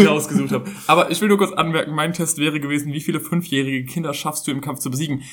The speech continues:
Speaker 1: Das machen wir jetzt kurz, wir raten hier, also wir tippen. Was denkt ihr, wa-, wie viele fünfjährige Kinder, die auf einmal, du bist unbewaffnet, auf euch zukommen, könntet ihr besiegen?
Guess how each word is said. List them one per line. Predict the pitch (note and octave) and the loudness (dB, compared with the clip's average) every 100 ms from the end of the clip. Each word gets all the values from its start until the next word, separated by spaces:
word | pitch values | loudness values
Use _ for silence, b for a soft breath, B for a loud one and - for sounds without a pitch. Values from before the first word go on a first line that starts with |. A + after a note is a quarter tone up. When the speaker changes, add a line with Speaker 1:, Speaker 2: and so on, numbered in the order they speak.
| B B | B B
Speaker 1:
Das | C#3+ D3 | -2 4
machen | F#3 | 6
wir | F#3+ | 6
jetzt | D#3+ | 6
kurz, | G3+ F#3 | 6 4
wir | D#3 | 6
raten | C#3 D3 C3 | 6 6 0
hier, | - | -4
also | A#2+ | -4
wir | C#3 | -6
tippen. | E3 - A2 | -6 -4 -2
Was | C3+ | -2
denkt | - D3 | -2 -6
ihr, | C#3+ C3 | -4 -2
wa-, | C3+ | 0
wie | F#3+ | 0
viele | G3+ E3 | 0 -2
fünfjährige | - F#3+ G3 D#3 D3 C#3 | 0 0 2 0 -4 -6
Kinder, | - B2+ | -6 -4
die | G#2+ - | -4 -4
auf | C#3 F3+ G3 - _ _ | 0 0 0 -12 _ _
einmal, | C3+ G3 G3 F3+ | 2 4 4 2
du | C#3+ | -2
bist | B2 | -8
unbewaffnet, | - F3+ F3+ F3+ G#3 G#3 b b b - | -4 -4 -4 -6 -6 -8 b b b -6
auf | D3 D#3 | -4 -4
euch | D#3 | -6
zukommen, | - D#3 C3+ C3+ C3+ | -6 -6 -2 -2 -4
könntet | D3 D#3 - | -6 -8 -4
ihr | C#3+ C#3+ | -2 -2
besiegen? | B2+ B2+ A#2 F#2+ | -2 -4 -4 -6